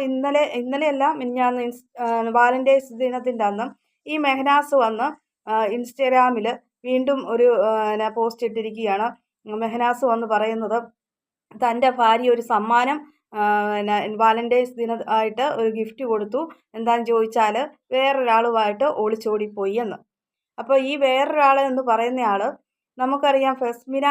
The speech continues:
എന്ന് പറയുന്ന, ഫസ്മിന സക്കീർ എന്ന് പറഞ്ഞ, ആ, ഒരു, ആ, ആൾ, ആ ഒരു പെൺ, ആ കുട്ടി എന്ന് പറയുന്നത്, ആ, നമ്മുടെ തൊപ്പി,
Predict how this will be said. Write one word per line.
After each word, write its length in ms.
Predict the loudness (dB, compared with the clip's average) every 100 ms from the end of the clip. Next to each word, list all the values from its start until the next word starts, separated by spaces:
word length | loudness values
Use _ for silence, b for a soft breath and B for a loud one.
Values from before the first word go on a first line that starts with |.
| 2
എന്ന് 160 | 0
പറയുന്ന, 320 | 0 0 -2 -4
ഫസ്മിന 460 | -6 -10 -10 -2 -2
സക്കീർ 400 | -2 -6 -4 -4
എന്ന് 160 | -4 -2
പറഞ്ഞ, 260 | -2 -2 -2 -4 B B _
ആ, 80 | -2 0 0 -2
ഒരു, 200 | 2 2 0
ആ, 120 | 0 0 2
ആൾ, 200 | 2 2 2
ആ 120 | 4 4 4 4
ഒരു 160 | 2
പെൺ, 200 | 0 -4 -2
ആ 140 | 0 4 4 4 0 -6
കുട്ടി 260 | -8 -4 -2
എന്ന് 140 | 0
പറയുന്നത്, 420 | 0 0 -2 -2 -2 -6 b _
ആ, 80 | -2 0 2
നമ്മുടെ 380 | 0 2 0 2
തൊപ്പി, 340 | 2 0 -2